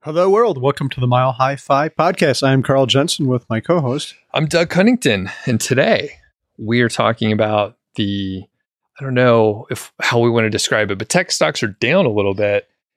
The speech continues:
Speaker 2: and, um, we're gonna discuss, uh, really our feelings. Now, before we get to it today, um, you were, uh, in traffic a little bit. T-, what's, what's the story? You literally walked in about forty-five seconds ago.
Speaker 1: I did. I'm famous for being late, and today is,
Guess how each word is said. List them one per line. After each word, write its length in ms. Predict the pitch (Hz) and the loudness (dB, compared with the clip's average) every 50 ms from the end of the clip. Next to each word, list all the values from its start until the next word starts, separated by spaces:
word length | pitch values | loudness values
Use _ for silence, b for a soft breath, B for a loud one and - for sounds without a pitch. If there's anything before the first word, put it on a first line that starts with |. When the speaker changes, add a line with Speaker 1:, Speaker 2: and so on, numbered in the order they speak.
| _ _ - | _ _ -6
Speaker 2:
and, 480 | - 117 110 110 110 107 110 107 107 | -4 -2 0 0 0 0 0 0 0
um, 320 | 110 104 104 104 104 104 104 | 0 2 2 0 0 0 0
we're 140 | 113 117 | 0 0
gonna 320 | 117 120 110 110 107 104 101 | 0 2 2 2 2 0 -2
discuss, 920 | 98 - 101 - - - - 131 113 113 107 - - - - - - - - - | -2 -4 -6 -4 -4 -4 -2 -2 0 0 -2 -2 -4 -6 -6 -6 -8 -10 -4 -2
uh, 200 | 127 120 117 113 | 0 0 0 2
really 320 | 113 139 185 220 220 156 | 2 0 2 2 2 2
our 140 | 110 104 90 | 2 0 -2
feelings. 920 | - - - - 123 123 131 120 104 98 98 107 123 - - - - - - _ _ _ _ _ _ _ _ _ | -2 -4 -6 -2 -2 0 0 0 -2 -4 -4 -8 -12 -14 -12 -12 -12 -12 -14 _ _ _ _ _ _ _ _ _
Now, 60 | - 113 | -8 -6
before 320 | 107 110 104 - - 127 | -6 -6 -2 0 2 2
we 100 | 120 123 | 2 2
get 200 | 113 113 110 104 | 0 -2 -4 -2
to 180 | - - 131 120 | 0 2 2 2
it 80 | 104 | 2
today, 540 | - - 110 101 101 101 104 104 104 107 - _ _ _ _ _ _ _ _ _ - | 0 0 0 0 0 0 0 -2 -4 -6 -8 _ _ _ _ _ _ _ _ _ -2
um, 520 | 127 107 104 104 101 101 104 101 101 101 _ _ _ _ _ _ _ _ _ _ _ _ _ _ _ _ _ _ _ _ _ _ _ _ _ _ | 0 0 0 0 -2 -4 -6 -8 -10 -14 _ _ _ _ _ _ _ _ _ _ _ _ _ _ _ _ _ _ _ _ _ _ _ _ _ _
you 120 | - 127 127 | -6 -2 0
were, 220 | 139 151 - - | 0 2 2 2
uh, 400 | - - 147 139 135 135 135 123 - _ _ _ _ _ _ _ _ _ _ _ - | 2 0 0 0 0 -2 -4 -6 -10 _ _ _ _ _ _ _ _ _ _ _ -6
in 180 | - 143 120 110 | -4 -2 -2 -2
traffic 520 | - - 127 131 156 160 - - - - | -2 -2 -2 -2 -2 -2 -4 -6 -6 -2
a 60 | - | -2
little 160 | 107 101 101 | -2 0 0
bit. 300 | 98 92 101 101 110 - | 0 0 0 0 -2 -2
T-, 100 | - - | -4 -4
what's, 240 | 147 147 143 139 - | -2 0 0 -2 -2
what's 220 | - 135 135 - - | -2 -2 -2 -2 -2
the 80 | 131 | -2
story? 380 | 110 - - - 127 139 131 113 | -2 -2 0 2 2 2 2 2
You 120 | 110 110 | 0 0
literally 380 | 110 113 135 131 131 120 117 117 | 0 0 0 0 2 2 2 0
walked 340 | 104 110 113 113 110 - - | 0 0 -2 -2 -2 0 -2
in 160 | 120 113 110 | -2 -2 -2
about 260 | 107 110 110 - _ | -2 -2 -4 -4 _
forty-five 520 | - - - 120 117 113 - - 110 104 | -12 -8 -2 0 0 0 0 -2 -4 -2
seconds 320 | - 117 104 - 120 101 - | -2 -2 -4 -4 -8 -12 -12
ago. 280 | 120 123 120 107 - - | -10 -10 -12 -12 -8 -4
Speaker 1:
I 140 | - 160 156 | -2 -2 0
did. 300 | 147 123 147 165 165 151 | 0 2 4 4 4 4
I'm 200 | 135 139 147 151 | 4 2 2 0
famous 520 | - - - 160 143 151 160 170 165 - | -2 -2 -2 0 2 2 2 2 2 0
for 300 | - - - - - 139 | -4 -8 -4 0 0 2
being 240 | 120 131 131 127 120 | 4 4 2 2 2
late, 260 | 123 127 139 170 185 | 2 2 2 2 2
and 140 | - 156 135 | 2 0 0
today 500 | 120 - 120 117 120 123 135 151 160 160 - | 0 -2 -2 0 2 2 4 2 0 -2 -2
is, 560 | - 127 117 113 113 110 110 110 - - - | -2 0 0 0 0 -2 -2 -4 -4 -6 -6